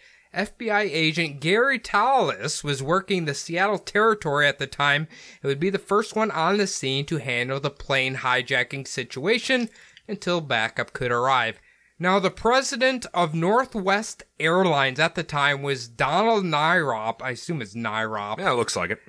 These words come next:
Speaker 1: uh, was contacted about the hijackers' demands, which were two hundred thousand dollars in twenty dollar bills and four parachutes in exchange for the safe passage of the passengers and some of the flight crew.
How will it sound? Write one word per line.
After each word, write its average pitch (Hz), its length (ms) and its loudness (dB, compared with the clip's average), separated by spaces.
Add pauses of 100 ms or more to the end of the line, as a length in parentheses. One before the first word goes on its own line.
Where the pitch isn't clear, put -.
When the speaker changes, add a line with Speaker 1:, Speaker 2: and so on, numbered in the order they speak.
Speaker 1:
uh, 127 260 0
was 151 180 -2
contacted 214 720 0
about 156 240 2
the 160 80 -4
hijackers' 160 720 -2
demands, 156 580 -2 (240)
which 160 280 -6
were 151 300 0 (380)
two 311 280 0
hundred 196 500 0
thousand 165 680 2
dollars 147 560 2
in 143 160 -6
twenty 180 460 -2
dollar 160 320 2
bills 123 500 -2 (320)
and 139 140 -2
four 214 360 2
parachutes 165 680 0
in 170 160 0
exchange 156 460 0
for 143 180 -2
the 127 80 -6
safe 143 360 -2
passage 143 500 -2
of 123 280 -4 (280)
the 113 80 -12
passengers 185 800 0
and 147 240 -2
some 190 440 2
of 175 140 2
the 165 100 0
flight 156 380 0
crew. 107 360 -8